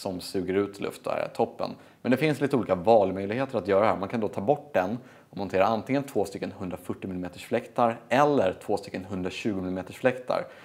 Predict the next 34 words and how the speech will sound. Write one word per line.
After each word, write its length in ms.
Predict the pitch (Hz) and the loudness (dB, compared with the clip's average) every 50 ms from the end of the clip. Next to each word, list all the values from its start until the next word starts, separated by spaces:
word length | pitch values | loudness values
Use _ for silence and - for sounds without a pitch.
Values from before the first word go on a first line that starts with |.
| - - _ | -20 -20 _
Jag 100 | - - | -8 0
tror 120 | - 131 | 4 4
det 60 | 131 | 8
vanligaste 420 | 127 135 135 131 127 135 139 139 127 | 10 10 8 10 8 6 4 4 2
kommer 220 | 123 131 123 110 | 0 0 0 0
nog 200 | 98 90 85 - - | 0 -2 -6 -8 -8
bli 260 | 95 98 92 90 87 | -8 -6 -4 -4 -4
att 220 | 87 85 - - - | -4 -4 -6 -8 -4
använda 340 | - 101 92 87 85 87 90 | -2 -2 -2 -2 -4 -8 -8
hundratjugo 340 | 87 85 85 - 107 98 92 | -8 -8 -6 -4 -2 -2 -2
millimeters 300 | 90 92 92 92 - - | -2 -4 -6 -8 -6 -2
fläktar, 360 | - 127 120 123 - 98 98 | -2 -2 -2 0 0 0 0
för 140 | - - - | 0 -2 -4
det 80 | 98 | -2
går 140 | 98 101 104 | 2 4 4
alltså 260 | 95 - - 98 92 | 4 4 2 -2 -2
att 160 | 95 101 - | -4 -4 -4
montera 400 | - 101 95 92 - 92 87 90 | -6 -8 -8 -6 -4 -2 -2 -2
en 140 | 90 85 82 | -2 -4 -8
tvåhundrafyrtio 500 | - - - 95 85 - - 113 - - | -8 -6 -6 -6 -4 -4 -4 -4 -4 -4
millimeters 540 | 95 90 90 92 92 90 - 110 - - - - | -4 -4 -4 -4 -4 -6 -6 -8 -8 -10 -10 -8
radiator 600 | 107 98 104 98 92 101 117 139 160 160 - - - | 0 2 4 4 6 6 6 6 4 2 -2 -4 -4
här 120 | - - | -4 -4
i 100 | - - | -4 -6
taket 260 | - - - - - | -6 -6 -6 -8 -10
för 80 | - - | -8 -8
den 100 | 85 - | -8 -8
som 120 | - - | -8 -10
vill 80 | - - | -10 -4
köra 220 | - 107 101 101 | -2 -2 0 0
någon 100 | 113 113 | -2 -6
form 140 | - - 107 | -6 -4 -4
av 100 | 110 104 | -2 0
vattenkylning. 680 | 120 123 - - 123 117 - - 190 190 - - - 135 | 0 -2 -2 -4 -8 -6 -4 -2 -2 -2 -4 -6 -8 -10